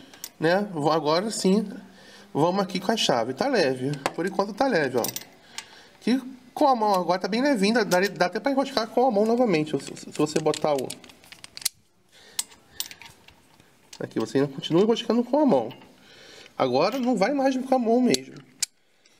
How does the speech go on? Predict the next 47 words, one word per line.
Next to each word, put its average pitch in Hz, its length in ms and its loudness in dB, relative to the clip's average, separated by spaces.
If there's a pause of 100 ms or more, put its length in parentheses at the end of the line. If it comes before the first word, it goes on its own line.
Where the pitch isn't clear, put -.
(400)
Primeiro 196 240 -8
você 208 140 -6
vai 190 180 -2
com 196 160 -2
a 185 60 0
mão 175 200 0
sem 190 200 0
a 175 80 -2
chave, 147 320 0
depois 185 200 0
você 185 80 -4
pega 185 220 -2
o 185 40 -12
soquete 165 560 0
e - 20 4
vai 151 200 0
com - 160 0
a 190 60 2
mão. 156 400 0 (400)
E 151 100 4
agora 175 320 2
depois 214 320 0
sim 220 140 0
você 190 140 0
põe 190 180 2
um 190 100 4
extensor, 190 600 2
né? 147 140 4
O 113 160 0
T, 147 240 0
o 151 100 2
cabinho, 147 520 0
né? 147 200 2 (160)
Dependendo 143 300 2
do 143 80 0
tipo - 240 -6
de 131 120 -6
chave 143 360 -2
de 139 100 -6
vela 139 240 0
que - 60 -12
você 135 180 -6
tiver, 135 380 0
né? 185 160 2 (320)
Se - 120 0
for 180 180 2
original, 180 720 4